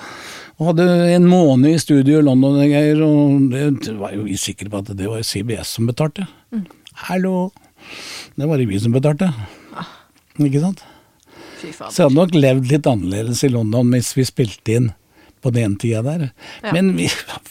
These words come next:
Speaker 1: samtidig så hadde vi <laughs> et fantastisk liv da.
Speaker 2: Ja, ja, ja.
Speaker 1: Bodde på bra hotell,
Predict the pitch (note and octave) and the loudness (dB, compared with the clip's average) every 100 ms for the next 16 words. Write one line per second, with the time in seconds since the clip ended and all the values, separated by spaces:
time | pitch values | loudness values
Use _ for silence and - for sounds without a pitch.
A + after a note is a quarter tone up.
0 | - - - - - - - - F3 C#3+ | -20 -20 -20 -20 -20 -20 -8 0 2 4
1 | C#3+ F3 D#3 D#3+ G2+ A2+ F2 - F#3 - | 4 4 4 2 2 -2 -2 -2 -4 -4
2 | - D3 - A#2 - C#3 C3 D#3 D3+ - | -4 -6 -6 -6 -2 0 0 -2 -6 -14
3 | - G#3 A3 C4 A#3+ F#3+ D3 C#3+ D#3 D3 | -12 -8 -6 -6 0 2 4 4 2 2
4 | B2 B2+ A#2+ A2 G2+ | 2 0 -2 -4 -4